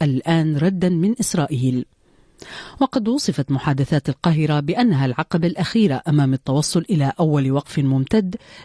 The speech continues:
لإطلاق النار في الحرب، بما في ذلك هدنة مدتها أربعون يوما يتم خلالها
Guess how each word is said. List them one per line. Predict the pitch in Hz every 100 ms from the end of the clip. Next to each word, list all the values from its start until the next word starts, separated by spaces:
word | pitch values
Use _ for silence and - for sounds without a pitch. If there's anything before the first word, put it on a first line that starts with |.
| -
لإطلاق | 262 - 269 -
النار | 151 135 143
في | 139 -
الحرب، | 135 - 196 175
بما | 156 139 131 131
في | -
ذلك | 131 156 147 - 143 135 - - - 226
هدنة | 226 220
مدتها | 220 156 131 139 143 135 -
أربعون | 143 135 131 131
يوما | 131 185 185 175 175 - - -
يتم | 240 - 277 139
خلالها | - 139 143 135 131 135